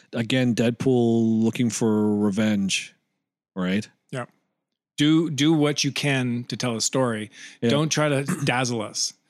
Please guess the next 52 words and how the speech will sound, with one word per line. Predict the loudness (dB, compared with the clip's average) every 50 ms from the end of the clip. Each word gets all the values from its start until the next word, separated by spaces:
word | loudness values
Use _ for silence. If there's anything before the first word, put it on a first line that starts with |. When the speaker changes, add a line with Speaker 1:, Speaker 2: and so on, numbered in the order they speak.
| _ _ -20 -20 _ _ _
Speaker 2:
Like | -2 0 0 2
Speaker 1:
Yeah. | 2 2
Speaker 2:
even | 2 2 2 4 2 2
the, | 2 2 2 2 0
the, | 0 0 -2 0 2
where | 2 2 2
they | 2 2 2 2 2 0 0 -2
wanna | -4 -4 -2 0 0 0 0
break, | -2 -2 0 0 2 2 0 -2 -4 -6 -10 -10 -14 -20 _ _ -8 -6
uh, | -4 -4 -4 -4 -4
break | -2 -2 -2 -2 -2
them | -2 -2
out | 0 0
of | 0 -2 -2
jail | -2 0 0 0 0 -2 -4 -8 -10 -14 -16 -14 -8
or | -6 -4
out | -2 0
of | 0 0
the, | 0 -2 -2 -2
the, | -2 -4 -4 -4
when | -2 -2 0 2
they're | 0 0
transporting | 0 0 0 2 0 0 0 0 2 2 2 2
them | 2 0 -2
from | 0 0 0
one | 0 0 0 0
prison | 0 0 0 0 -2
to | -2 0 0
another, | 2 2 4 4
Speaker 1:
Right. | 4 2 2 0 -2 0
Speaker 2:
which | 0 0 2 2
is | 2 2 0 -2 _ -12 _ 0
all | 2 2 4
of | 4
a | 2 2
sudden | 2 2 2 2 2 2 2 2
there's | 0 0 0
another | 0 0 2 0 0
prison | 0 0 0 0 2 2 2
that | 0 0 0
they | 0 2
have | 0 0 0
to | -2
<laughs> | -2 -2
transport | -2 -2 0 0 0 2 4 2 2 2
them | 0 -2
to. | 0 0 0
How | 2 0 0
convenient | 2 0 -2 2 2 2 2 4 2 2 0 0 0 -2
to | -2
the | 0 0 -2
story. | -2 0 0 0 0 0 -2 -4 -8